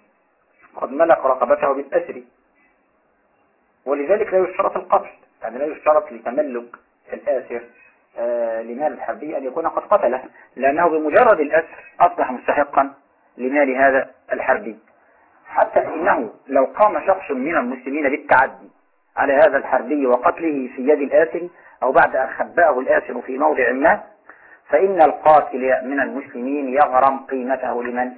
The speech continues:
يغرم قيمته للأسير. هذا بالنسبة للمال. بالنسبة للوديعة، المصنف أفرض الكلام عنها بشيء من التفصيل، حيث قال رحمه الله: "كوديعته"، وهل وإن قتل في معركة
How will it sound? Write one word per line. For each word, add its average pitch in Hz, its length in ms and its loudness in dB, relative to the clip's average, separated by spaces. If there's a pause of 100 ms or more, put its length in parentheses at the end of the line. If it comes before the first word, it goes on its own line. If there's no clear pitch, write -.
يغرم 131 400 4
قيمته 127 580 -8 (140)
للأسير. 135 460 -10 (1400)
هذا 233 220 4
بالنسبة 196 380 -2 (280)
للمال. 127 400 -6
بالنسبة 226 460 0
للوديعة، 156 600 4 (320)
المصنف 190 580 2
أفرض 165 500 2
الكلام 147 460 2
عنها 143 480 2
بشيء 127 400 -4
من 127 220 -4
التفصيل، 165 560 -8 (680)
حيث 185 260 2
قال 147 360 4
رحمه 131 360 0
الله: 143 320 4 (220)
"كوديعته"، 147 840 0 (640)
وهل 160 320 2
وإن 131 260 -2
قتل 143 380 -4
في 123 180 -10
معركة 113 640 0